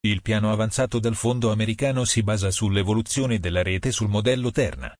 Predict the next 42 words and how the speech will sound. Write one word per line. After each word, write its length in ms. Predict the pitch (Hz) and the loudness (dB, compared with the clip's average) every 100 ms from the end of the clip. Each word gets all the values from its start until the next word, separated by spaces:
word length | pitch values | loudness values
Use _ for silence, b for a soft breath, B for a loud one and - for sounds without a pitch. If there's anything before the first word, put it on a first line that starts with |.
| _ | _
passando 440 | - 123 143 131 117 | 0 2 2 2 2
dal 160 | 107 | 2
controllo 520 | 101 107 104 120 120 113 | 0 -2 2 2 2 0
privato 480 | 113 117 101 98 | 0 0 2 0
a 40 | 92 | 2
quello 280 | 135 120 113 | 2 2 0
pubblico, 640 | 104 69 67 - 58 52 _ _ | -2 -4 -10 -12 -14 -14 _ _
per 160 | 151 | 2
arrivare 420 | 160 165 123 107 | 2 4 2 2
al 100 | 101 | 2
mercato 440 | 101 117 120 113 110 | 0 0 0 2 2
azionario 500 | - 123 117 117 117 | 2 0 0 2 0
sotto 300 | 113 104 120 | 0 -2 -2
forma 340 | 123 117 120 | 0 0 0
di 200 | 110 127 | 0 0
ipo, 280 | 110 73 69 _ _ | 0 -4 -10 _ _
offerta 460 | 131 - 117 101 98 | -2 2 0 2 0
pubblica 440 | 117 110 110 120 | 0 2 2 2
iniziale. 600 | 113 110 107 71 67 - _ _ _ - | 4 2 0 -2 -4 -12 _ _ _ -2
Questa 320 | 104 - 127 | -2 2 0
transizione 720 | 107 107 120 107 - 135 117 | 0 0 0 0 0 2 2
consegnerebbe 680 | 127 117 113 113 160 127 113 | 2 0 2 4 4 4 2
a 80 | 110 | 2
K 340 | 117 104 113 | 0 0 0
K 160 | 104 127 | 0 0
R 260 | - 117 104 | 2 2 2
il 180 | 104 98 | 0 2
cinquantuno 540 | 113 110 156 147 113 | 0 0 0 0 0
per 160 | 95 110 | 0 2
cento 320 | 123 117 127 | 2 2 0
della 240 | 117 107 | 0 0
rete 260 | 104 110 117 | 0 0 0
mentre 360 | 98 95 104 107 | 0 0 2 2
a 80 | |
tim 180 | 104 113 | 2 2
e 80 | 113 | 2
mef 260 | 113 131 - | 2 -2 -4
spetterebbe 560 | - 110 117 123 113 | -2 0 2 2 2
il 140 | 120 107 | 2 2
quarantanove 680 | 120 117 107 120 135 110 | 0 0 0 0 0 0
per 140 | 107 123 | -2 -2
cento. 540 | - 76 64 - | -2 -4 -8 -12